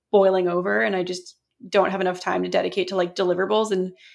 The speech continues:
feel like I'm doing them well, basically. So I'm working on that. I talked to my manager about it and we talked about some techniques that I could be employing that I'm not right now, like, kind of making sure that I block off time during the day when I'm most productive and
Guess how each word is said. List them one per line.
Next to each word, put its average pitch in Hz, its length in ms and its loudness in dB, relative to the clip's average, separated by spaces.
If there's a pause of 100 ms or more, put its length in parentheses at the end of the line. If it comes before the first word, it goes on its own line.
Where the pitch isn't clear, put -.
(180)
feel 202 220 6
like 180 160 4
I'm 180 240 0
doing 180 260 4
them 180 220 0
well, 180 360 2
basically. 269 680 -2 (760)
So 220 300 8
I'm 220 80 6
working 320 300 2
on 359 160 8
that. 196 420 4
I 254 80 6
talked 277 280 8
to 320 60 4
my 285 140 8
manager 196 380 6
about 185 240 4
it 185 120 2
and 190 120 0
we 185 500 2 (140)
talked 208 240 -2
about 208 260 4
some 190 520 2
techniques 196 520 -2
that 196 100 4
I 180 100 4
could 180 380 -4
be 180 140 0
employing 175 440 2
that 180 100 2
I'm 175 160 2
not 170 260 2
right 180 200 0
now, 180 340 2
like, 180 200 2
kind 180 180 0
of 180 200 -2
making 185 300 -2
sure 185 180 0
that 185 120 2
I 180 60 4
block 180 380 0
off 175 280 0
time 180 300 0
during 185 140 2
the 185 80 0
day 180 140 2
when 175 140 2
I'm 175 140 2
most 175 220 -2
productive 180 440 0
and 180 200 -2